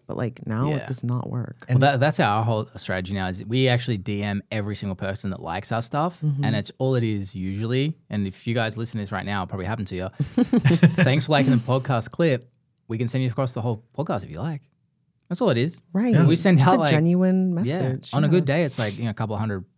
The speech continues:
Speaker 2: messages.
Speaker 1: Yeah.
Speaker 2: 'Cause it's, you don't have to think about it.
Speaker 1: Mm-hmm.
Speaker 3: Yeah.
Speaker 2: But it's just like, "Hey, if you like that stuff, he, would you like some more?"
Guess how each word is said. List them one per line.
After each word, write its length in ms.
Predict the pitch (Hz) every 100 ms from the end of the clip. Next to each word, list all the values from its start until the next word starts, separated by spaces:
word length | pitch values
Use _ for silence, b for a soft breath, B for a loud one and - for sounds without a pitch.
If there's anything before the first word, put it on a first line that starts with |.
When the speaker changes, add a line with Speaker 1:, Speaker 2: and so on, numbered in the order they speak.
| -
Speaker 2:
messages. 560 | 92 107 90 82 - - _ _
Speaker 1:
Yeah. 380 | 165 180 160 151 -
Speaker 2:
'Cause 160 | 131
it's, 220 | 120 104 - _ _ _ _ _ _ -
you 80 |
don't 100 | 107
have 80 | 117
to 40 | -
think 160 | 95 110
about 220 | 82 82
it. 140 | 101 - 165
Speaker 1:
Mm-hmm. 300 | 156 156 151
Speaker 3:
Yeah. 100 | 156
Speaker 2:
But 80 | 123
it's 140 | 120
just 200 | 127 120
like, 180 | 117 107
"Hey, 180 | 117 120
if 100 | 113
you 80 | 107
like 220 | 107 117
that 160 | 95
stuff, 380 | - 123 131 123 _ _ _ _ _ _ -
he, 180 | 95 101
would 120 | 98
you 60 |
like 100 | 110
some 160 | 117 117
more?" 280 | 101 143